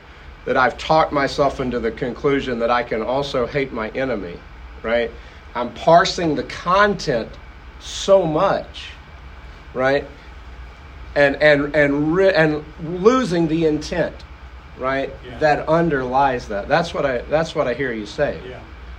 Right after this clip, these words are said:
Speaker 1: And I, I could feel real, I could do this and feel really good about myself, uh, because I'm keeping the rule.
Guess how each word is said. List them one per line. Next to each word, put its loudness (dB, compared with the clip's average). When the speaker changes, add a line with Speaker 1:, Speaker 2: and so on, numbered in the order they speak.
Speaker 1:
And 2
I, 6
I 6
could -2
feel 6
real, 2
I 6
could 2
do 4
this -2
and -2
feel 2
really 2
good 4
about 0
myself, -2
uh, 2
because 0
I'm 0
keeping -4
the -2
rule. -4